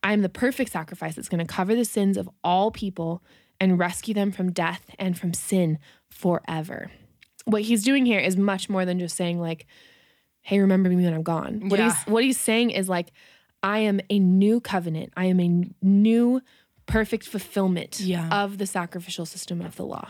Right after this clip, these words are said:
Speaker 2: And you're gonna partake in that with me.
Speaker 1: With me.
Speaker 2: Yeah.
Speaker 1: Yeah. And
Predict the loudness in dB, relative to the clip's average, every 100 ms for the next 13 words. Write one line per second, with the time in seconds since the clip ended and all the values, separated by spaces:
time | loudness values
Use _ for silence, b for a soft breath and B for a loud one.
0 | _ 2 2 4 0 0 -4 -2 -4 -2
1 | -2 -2 -4 -2 0 -2 -6 0 2 2
2 | -4 -6 0 0 2 0 -2 b b b
3 | b -2 0 0 -2